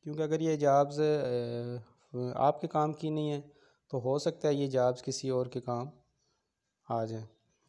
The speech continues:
तो क्योंकि जॉब्स का जो अप्लाई करने का टाइम होता है वो बहुत शॉर्ट टाइम होता है, दस से पन्द्रह दिन का टाइम होता है ज़्यादातर मैक्सिमम जॉब्स का। तो आप जो ही ये वीडियो देखा करें तो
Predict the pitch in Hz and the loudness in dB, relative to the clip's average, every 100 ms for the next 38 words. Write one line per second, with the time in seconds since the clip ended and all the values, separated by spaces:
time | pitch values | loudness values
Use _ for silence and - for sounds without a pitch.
0 | - _ _ - 123 123 123 123 - - | -20 _ _ -2 0 0 0 -2 -4 -12
1 | 214 214 _ _ _ - 156 156 160 165 | -20 _ _ _ _ -8 -4 0 2 2
2 | 156 139 139 151 151 160 156 151 151 143 | 2 6 6 6 4 2 4 4 4 2
3 | - 139 156 160 156 160 156 147 147 143 | 2 2 4 2 2 -2 0 0 0 -2
4 | 139 147 147 143 143 139 147 143 139 131 | 0 0 2 2 2 0 0 0 0 0
5 | 135 147 147 143 135 123 127 127 123 135 | 0 0 -2 0 -2 -2 0 0 0 0
6 | - 147 143 143 135 147 151 147 127 127 | 0 0 0 -2 -2 -2 2 2 0 -2
7 | 135 127 123 127 120 123 120 120 120 123 | -2 0 -2 -2 -2 -2 -2 -2 -4 -4
8 | 123 120 120 - 127 123 120 117 117 - | -4 -4 -6 -6 -6 -4 -4 -4 -6 -12
9 | 120 - _ _ _ _ _ _ 135 123 | -14 -14 _ _ _ _ _ _ -2 0
10 | 123 123 - - 135 143 151 151 147 139 | 0 -2 -4 -2 2 2 2 2 2 0
11 | 160 170 165 147 143 147 156 143 135 160 | 0 2 2 0 0 0 0 2 0 0
12 | 156 151 147 147 135 131 131 135 | 0 2 0 0 0 0 0 -2